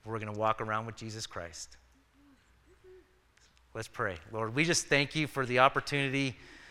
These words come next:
to come and hear again the assurance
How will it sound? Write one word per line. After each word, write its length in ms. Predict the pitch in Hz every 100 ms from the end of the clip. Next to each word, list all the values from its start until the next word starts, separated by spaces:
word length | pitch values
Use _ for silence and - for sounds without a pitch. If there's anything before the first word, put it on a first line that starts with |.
| - -
to 160 | - 127
come 320 | - 151 151
and 200 | 156 127
hear 540 | 117 - 160 156 139 -
again 720 | 123 104 101 156 156 143 113 - - -
the 140 | 123
assurance 960 | 110 - - 160 160 147 143 - -